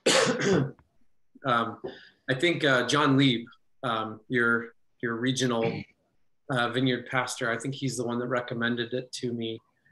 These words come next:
Um, I'd have to go back and look at the title. I can send that to you. But <clears throat> basically, it, it kind of asks that question of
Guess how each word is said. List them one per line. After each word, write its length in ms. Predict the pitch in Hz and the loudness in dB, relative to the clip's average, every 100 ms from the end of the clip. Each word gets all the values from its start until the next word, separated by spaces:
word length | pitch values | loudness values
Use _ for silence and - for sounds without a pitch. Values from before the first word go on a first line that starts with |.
| _ _ _ | _ _ _
Um, 460 | 131 113 113 110 110 _ - | -2 -2 -2 -6 -12 _ -6
I'd 80 | 143 | 0
have 100 | 139 135 | 0 0
to 240 | 127 123 | -2 -4
go 160 | - 127 | -2 2
back 240 | 120 117 | 2 0
and 80 | 120 | -4
look 140 | 117 123 | -6 -6
at 60 | |
the 80 | 113 | -8
title. 340 | - 117 110 | -4 -2 -2
I 80 | 113 | -4
can 180 | 110 113 | -6 -10
send 240 | - 117 | -6 -6
that 120 | 113 - _ _ - - | -6 -10 _ _ -16 -12
to 120 | 117 | -8
you. 160 | 113 | -8
But 240 | 113 117 - - - - - - - _ _ _ | -4 -4 -4 -12 -20 -20 -20 -20 -20 _ _ _
<clears throat> 580 | 214 214 196 143 131 - | -4 0 2 0 -2 0
basically, 580 | 165 165 165 135 143 139 | 2 2 0 2 4 4
it, 120 | 139 | 2
it 160 | 165 - | 0 2
kind 200 | 170 170 | 2 2
of 120 | 143 | 4
asks 240 | 139 135 | 2 2
that 180 | 135 117 | -4 -6
question 640 | - 139 131 - 120 113 - | 0 0 0 -2 -2 -4 -6
of 320 | 123 113 110 | -2 -2 -2